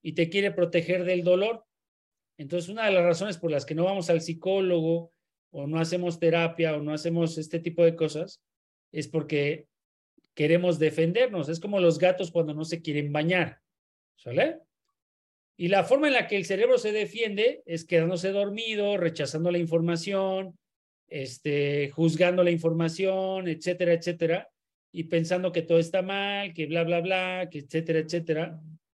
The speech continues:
Por las mismas razones por las que piensas todavía,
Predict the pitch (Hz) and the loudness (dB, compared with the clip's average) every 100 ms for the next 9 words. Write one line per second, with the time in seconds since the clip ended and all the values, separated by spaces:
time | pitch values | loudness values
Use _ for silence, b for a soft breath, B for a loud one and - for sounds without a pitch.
0 | _ 165 170 180 190 247 240 208 175 208 | _ 2 6 4 4 -2 0 2 0 -2
1 | 208 277 - 175 165 - 143 139 139 165 | -6 -6 -10 -20 -18 -10 -4 -4 -2 -4
2 | 170 170 165 185 247 - 147 139 139 160 | 0 0 2 2 0 -6 -4 -2 0 2
3 | 175 - | 2 0